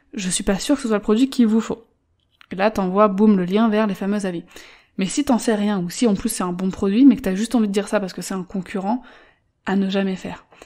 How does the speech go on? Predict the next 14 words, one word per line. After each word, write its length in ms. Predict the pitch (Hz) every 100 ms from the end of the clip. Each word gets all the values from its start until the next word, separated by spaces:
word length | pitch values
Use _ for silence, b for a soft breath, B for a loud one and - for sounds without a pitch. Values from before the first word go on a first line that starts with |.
| b -
Jamais 380 | 208 220 226 240
dénigrer 760 | 208 196 190 202 220 262 - _
les 320 | 202 202 220
produits 640 | 220 - - 196 185 196 - _
ou 100 | 226
les 120 | 214
business 520 | 190 202 196 196 214 - b b
des 240 | 185 202 190
autres 280 | 196 - _ -
pour 200 | 269 269
se 120 | -
mettre 240 | 214 208 196
en 20 |
valeur. 380 | 185 180 175